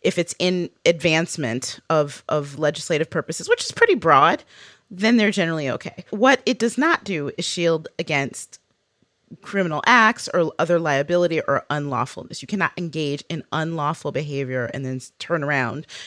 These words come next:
and say, "Nope, speech and debate clause, I'm covered." So in this case, if he pressured Brad Raffensperger in Georgia to try to reverse the results of the, uh, election there, for example, that would not be covered by speech and debate.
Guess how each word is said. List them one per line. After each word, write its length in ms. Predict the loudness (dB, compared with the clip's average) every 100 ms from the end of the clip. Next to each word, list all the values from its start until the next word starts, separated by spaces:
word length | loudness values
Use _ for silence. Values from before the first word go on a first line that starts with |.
| -14
and 100 | -4
say, 100 | 0
"Nope, 220 | 2 0
speech 280 | -2 -6 -4
and 60 | -4
debate 240 | -2 -2
clause, 280 | -2 -4 -4
I'm 140 | -6
covered." 400 | -8 -10 -10 -10
So 240 | -2 2 2 -2 -6
in 160 | 2 4
this 200 | 2 0
case, 420 | -6 -4 -6 -4
if 160 | -2 -2
he 460 | -4 -8 -6 -8 -10 -14 -20 -12
pressured 680 | 0 0 0 -4 -4 -4 -8 -14
Brad 340 | -2 2 2 4
Raffensperger 920 | 2 2 -2 -8 -6 -6 -6 -8 -8
in 120 | -8 -8
Georgia 580 | -4 -4 -4 -6 -10 -8
to 100 | -10
try 460 | -8 -4 0 0 -2
to 340 | -6 -8 -8
reverse 580 | -6 -4 -2 -2 -4 -10
the 120 | -6
results 600 | -4 -2 -2 -2 -6 -10 -12 -20 -8 2
of 440 | 4 6 4 0 -8
the, 600 | -8 -6 -4 -4 -4 -6 -6
uh, 320 | -4 -2 -2 -2
election 720 | 0 2 0 -2 -6 -6 -6 -10 -8
there, 380 | 0 2 2 0
for 280 | 0 -2 -2
example, 480 | -8 -6 -6 -8
that 260 | -6 -6 -6
would 160 | -8 -6
not 220 | -8 -6
be 100 | -10
covered 340 | -10 -10 -10
by 140 | -8 -10
speech 360 | -14 -16 -14
and 80 | -14
debate. 260 | -12 -12